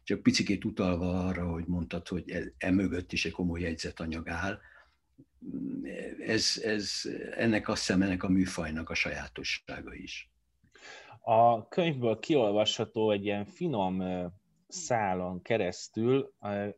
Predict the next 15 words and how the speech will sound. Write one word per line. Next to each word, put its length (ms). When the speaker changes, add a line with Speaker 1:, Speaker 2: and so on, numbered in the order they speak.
Speaker 2:
hogy 220
az 160
íróvá 500
válásod 500
története, 1000
vagy 260
a, 140
a, 200
az 120
ezt, 280
ehhez 380
kapcsolódó 480
kérdések. 640
Tehát, 260
ö, 120